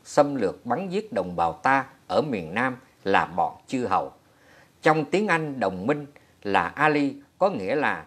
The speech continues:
nước đồng minh, nước liên minh, bạn đồng minh. Trong các nước được gọi là đồng minh như Liên Xô, Mỹ, Anh, họ tập trung quân đội và toàn sức mạnh của họ đánh bại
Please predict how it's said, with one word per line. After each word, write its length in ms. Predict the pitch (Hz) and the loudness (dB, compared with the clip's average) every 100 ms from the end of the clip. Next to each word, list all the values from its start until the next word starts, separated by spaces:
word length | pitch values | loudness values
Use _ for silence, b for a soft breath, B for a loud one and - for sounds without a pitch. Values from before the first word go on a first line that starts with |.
| _ | _
nước 300 | 120 196 147 | -2 -2 0
đồng 300 | 113 87 85 | -4 -4 0
minh, 220 | 139 139 131 _ | 0 0 -8 _
nước 320 | 135 208 - | 0 2 2
liên 240 | 147 147 143 | 2 2 4
minh, 220 | 143 143 135 - | 2 0 -8 -2
bạn 360 | 113 95 95 | 2 2 0
đồng 260 | 98 87 104 | -4 -4 -2
minh. 180 | 143 131 - _ _ _ _ b b b b - - - | -2 -4 -14 _ _ _ _ b b b b -20 -20 2
Trong 260 | 160 165 | 4 4
các 220 | 160 190 | 2 2
nước 300 | 185 202 220 | 2 0 0
được 220 | 120 107 - | -2 -4 -2
gọi 200 | 90 95 | -2 -2
là 80 | |
đồng 380 | 101 98 87 90 | -2 -2 -4 -2
minh 260 | 147 156 143 - | -2 -2 -6 -4
như 160 | 151 | 0
Liên 260 | 156 151 147 | 2 2 0
Xô, 420 | - 151 147 135 - | 2 6 6 4 -4
Mỹ, 420 | 104 104 98 190 - | -2 0 0 -6 -4
Anh, 280 | 151 151 139 - | -4 -4 -10 -8
họ 160 | - 98 - | -2 0 2
tập 220 | - - | 0 -2
trung 220 | 160 156 139 | -2 -2 0
quân 200 | 156 147 | 0 2
đội 220 | 95 - | 0 0
và 80 | 90 - | -6 0
toàn 240 | 101 82 | 0 0
sức 280 | - - - | -4 -8 -4
mạnh 140 | 104 85 - | -4 -4 -4
của 140 | 113 | 0
họ 280 | 123 87 - - | 2 2 -2 0
đánh 220 | 123 202 | -2 2
bại 220 | 101 - | 0 -2